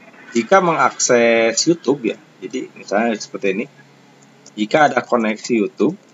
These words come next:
nah, gitu, maka akan dilarikan ke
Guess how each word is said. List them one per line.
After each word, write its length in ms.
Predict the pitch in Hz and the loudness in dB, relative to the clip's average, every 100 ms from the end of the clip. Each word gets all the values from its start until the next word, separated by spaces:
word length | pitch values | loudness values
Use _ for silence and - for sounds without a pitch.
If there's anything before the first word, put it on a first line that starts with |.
| _ _ - _ _ _ _ - - _ _ _ - - _ _ _ - - _ - - - - | _ _ -20 _ _ _ _ -20 -20 _ _ _ -20 -20 _ _ _ -20 -20 _ -20 -20 -20 -20
nah, 160 | - - | -16 -14
gitu, 220 | 85 - - - | -14 -18 -14 -2
maka 320 | 101 156 160 | 0 2 2
akan 360 | - 151 185 190 _ _ | 2 2 2 -2 _ _
dilarikan 560 | 123 110 98 101 143 165 | 0 2 2 2 0 0
ke 240 | - 131 | 0 0